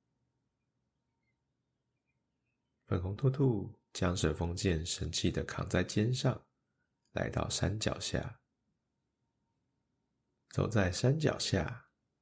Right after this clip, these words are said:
热闹的市集，勤奋工作的人们，粉红兔兔不可一世地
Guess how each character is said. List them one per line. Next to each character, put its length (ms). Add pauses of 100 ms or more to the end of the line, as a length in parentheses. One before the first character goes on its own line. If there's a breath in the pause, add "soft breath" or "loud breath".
(120)
热 180
闹 180
的 80
市 240
集， 480 (460)
勤 240
奋 240
工 220
作 160
的 100
人 180
们， 300 (1040)
粉 180
红 160
兔 140
兔 320
不 200
可 200
一 100
世 260
地 400